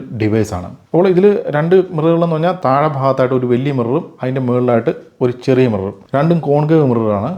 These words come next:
അപ്പോൾ ഈ മിസൈലിൻ്റെ ഉള്ളിലേക്ക് കടന്നു വരുന്ന എനർജി, അതായത് ഇവിടെ ഇൻഫ്രാറെഡ് എനർജിയാണ് കടന്നു വരുന്നത്, ഇൻഫ്രാറെഡ് റേസ് അല്ല ഇൻഫ്രാറെഡ് വേവ്സ് ആണ് കടന്നു വരുന്നത്. ഇൻഫ്രാറെഡ് വേവ്സ് എന്ന് പറഞ്ഞാൽ ഏതാണ്ട് ലൈറ്റ് പോലെ തന്നെയാണ് അതിൻ്റെ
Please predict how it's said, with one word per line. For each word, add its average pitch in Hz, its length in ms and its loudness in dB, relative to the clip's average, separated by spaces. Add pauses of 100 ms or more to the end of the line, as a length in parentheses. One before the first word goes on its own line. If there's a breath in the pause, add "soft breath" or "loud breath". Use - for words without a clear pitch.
(160)
അപ്പോൾ 208 220 2
ഈ - 80 2
മിസൈലിൻ്റെ 190 320 2
ഉള്ളിലേക്ക് 175 320 2
കടന്നു 151 200 0
വരുന്ന 147 220 -2
എനർജി, 127 300 0
അതായത് 147 240 -2
ഇവിടെ 156 160 2 (180)
ഇൻഫ്രാറെഡ് 165 560 2 (320 loud breath)
എനർജിയാണ് 139 420 2
കടന്നു 120 220 0
വരുന്നത്, 123 220 -2
ഇൻഫ്രാറെഡ് 143 400 2 (580)
റേസ് 135 280 2
അല്ല 120 140 2
ഇൻഫ്രാറെഡ് 131 400 0 (200)
വേവ്സ് 131 300 4
ആണ് 113 120 0
കടന്നു 110 220 -2
വരുന്നത്. 123 260 -6 (300 loud breath)
ഇൻഫ്രാറെഡ് 180 420 2
വേവ്സ് 160 240 4
എന്ന് 160 120 -2
പറഞ്ഞാൽ 160 220 -4 (200)
ഏതാണ്ട് 151 340 0 (260)
ലൈറ്റ് 143 360 2
പോലെ 143 180 4
തന്നെയാണ് 127 280 0
അതിൻ്റെ 117 160 -2